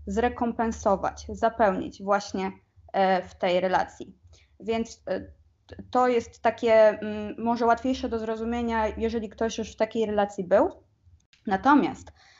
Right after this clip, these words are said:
dla osób, które w takiej relacji nie były, myślę, że takimi punktami,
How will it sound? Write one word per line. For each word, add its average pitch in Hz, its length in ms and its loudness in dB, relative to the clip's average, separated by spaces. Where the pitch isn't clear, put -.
dla 208 220 6
osób, 247 480 0
które 220 380 0
w 208 60 -10
takiej 226 240 -4
relacji 214 360 -2
nie 185 120 -8
były, 208 340 2
myślę, 220 500 2
że 208 320 0
takimi 214 720 -4
punktami, 214 920 -2